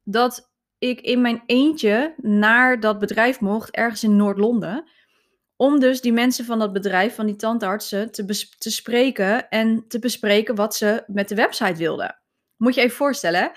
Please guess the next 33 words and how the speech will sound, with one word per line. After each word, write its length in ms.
Ik 140
was 80
in 80
mijn 120
eentje, 640
een 100
student, 680
een 200
buitenlander 680
om 100
het 120
zo 140
maar 140
te 100
noemen. 400
Ik 160
was 440
toen, 260
want 140
dat 140
is 160
tweeduizend 440
veertien, 340
dus 220
zes 240
jaar 160
geleden, 460
toen 140
was 200
ik, 180
eh, 420
eh, 120
tweeëntwintig. 1000